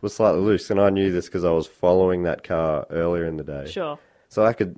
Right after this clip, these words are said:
Speaker 1: I could see that it looked like the wheel was wobbly, but it was
Speaker 2: Yeah.
Speaker 1: just the hub, and I'd forgotten to put
Speaker 2: Give
Speaker 1: the
Speaker 2: it,
Speaker 1: hubcap back
Speaker 2: sure.
Speaker 1: on.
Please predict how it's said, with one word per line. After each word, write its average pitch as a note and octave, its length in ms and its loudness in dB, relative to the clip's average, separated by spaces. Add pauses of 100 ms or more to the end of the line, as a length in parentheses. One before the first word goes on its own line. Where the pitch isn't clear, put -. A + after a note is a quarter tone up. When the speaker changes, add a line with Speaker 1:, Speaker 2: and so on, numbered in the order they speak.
Speaker 1:
I F#2+ 120 2
could E2+ 180 -6
see F2+ 280 0
that E2+ 160 -2
it B1 100 -2
looked F2+ 280 -4
like F#2+ 220 0
the A2+ 100 0
wheel A2 240 0
was A#2 200 -4
wobbly, B2+ 340 -2
but A#2+ 140 -2
it - 40 2
was G#2 80 4
Speaker 2:
Yeah. - 60 0
Speaker 1:
just - 120 -4
the F#2+ 100 2
hub, F#2 220 0
and F#2 120 0
I'd F#2+ 160 2
forgotten F2 320 -4
to D#2 280 -4 (600)
put - 120 -2
Speaker 2:
Give F3 120 -4
Speaker 1:
the F2 60 0
Speaker 2:
it, D2+ 120 -2
Speaker 1:
hubcap - 220 -4
back D#2+ 140 0
Speaker 2:
sure. F2 80 -4
Speaker 1:
on. G2+ 200 -4